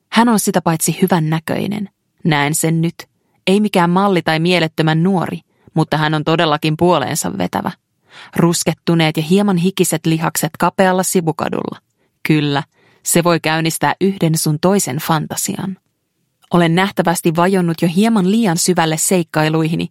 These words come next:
sillä en huomaa, että hän tuijottaa minua jälleen. Herran Jumala, hän katsoo minua. Sydämeni jättää vähintään kaksi lyöntiä välistä ennen kuin se palaa taas tahtiinsa ja alkaa sykkimään nopeasti.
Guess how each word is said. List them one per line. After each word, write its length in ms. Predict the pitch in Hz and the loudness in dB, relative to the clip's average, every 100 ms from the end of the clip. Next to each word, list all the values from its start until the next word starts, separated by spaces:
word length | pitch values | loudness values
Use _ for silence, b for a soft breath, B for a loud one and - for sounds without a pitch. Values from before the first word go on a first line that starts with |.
| b - | b -2
sillä 320 | 170 151 160 | 0 2 0
en 260 | 165 170 | 0 0
huomaa, 440 | 175 170 156 151 165 B B | 0 0 0 -2 -6 B B
että 200 | 180 - | 0 2
hän 160 | 175 190 | 2 2
tuijottaa 460 | 226 220 170 165 160 | 2 2 2 0 2
minua 260 | 165 165 | 2 2
jälleen. 580 | 170 185 151 156 202 202 _ _ _ _ 190 | 2 2 0 -4 -6 -8 _ _ _ _ 2
Herran 360 | 208 185 165 | 2 2 0
Jumala, 380 | 196 180 160 180 - b b 233 | 2 0 -2 -6 -10 b b 0
hän 160 | 233 | 2
katsoo 420 | - 277 - 175 175 | 0 -2 0 0 2
minua. 400 | 196 175 156 185 _ _ B B - | 0 0 -4 -10 _ _ B B -2
Sydämeni 520 | 170 160 156 151 156 | 2 2 2 0 0
jättää 360 | 165 - 151 | -2 -2 -2
vähintään 460 | 160 180 175 160 156 | 0 0 0 0 0
kaksi 400 | 208 208 - 165 | 0 0 0 2
lyöntiä 380 | 165 165 160 156 | 2 2 0 2
välistä 400 | 170 165 - - | 2 0 -4 -4
ennen 280 | 190 202 185 | 0 2 2
kuin 180 | 165 165 | 0 0
se 100 | 165 | 0
palaa 360 | 170 175 165 | 0 2 0
taas 260 | 156 156 - | 0 -4 0
tahtiinsa 640 | 175 170 - 151 135 - 185 B B - | 0 0 -2 -4 -2 -4 -6 B B -2
ja 60 | 170 | 2
alkaa 360 | 180 170 160 | 2 2 0
sykkimään 600 | 156 196 - 180 170 170 165 | 0 -2 0 2 2 2 0
nopeasti. 720 | 156 - 185 - - 208 | -2 -6 -6 -6 -6 -8